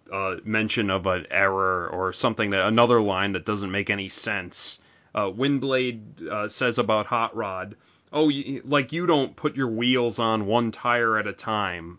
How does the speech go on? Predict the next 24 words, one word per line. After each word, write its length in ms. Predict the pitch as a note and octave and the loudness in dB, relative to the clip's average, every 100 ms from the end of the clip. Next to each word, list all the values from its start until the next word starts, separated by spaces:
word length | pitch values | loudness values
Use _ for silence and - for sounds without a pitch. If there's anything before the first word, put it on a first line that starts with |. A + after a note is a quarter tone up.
| - | -6
Like, 240 | A2 G#2+ | -6 0
that 220 | C3+ D3 | 2 4
doesn't 240 | E3 C#3+ C3+ | 2 0 0
make 180 | B2+ | -2
any 160 | B2+ A#2 | -2 -6
sense. 460 | - D3+ G#2+ F2+ A2 | -4 -4 -6 -8 -14
If 120 | G2+ | -12
she 160 | - B2+ | -8 -6
said, 380 | - C#3 B2 G#2 - - | -2 0 0 -4 -20 -6
"If 100 | - | -2
you 100 | B2 | 0
put 280 | B2 F#3 - | 0 0 2
your 120 | C#3 | 2
tires 680 | C3 - C#3 D#3+ E3+ C#3+ B2 | 0 2 8 8 10 6 6
on 320 | A#2+ A#2 A2+ | 2 2 2
one 340 | A2+ C3 A#2 G#2 | 0 2 0 0
wheel 460 | D3 F#3+ D3 G2 | 0 2 0 0
at 100 | G2 | -4
a 100 | F#2+ | -6
time," 440 | F2 G#2 F2+ F2+ F#2 | -6 -6 -6 -6 2
that 240 | B2 - | 2 2
would 120 | A#2 | -2
make 220 | G#2+ G2+ | -2 -6
sense. 500 | - A#2+ F#2+ D2+ - | -6 -8 -8 -10 -18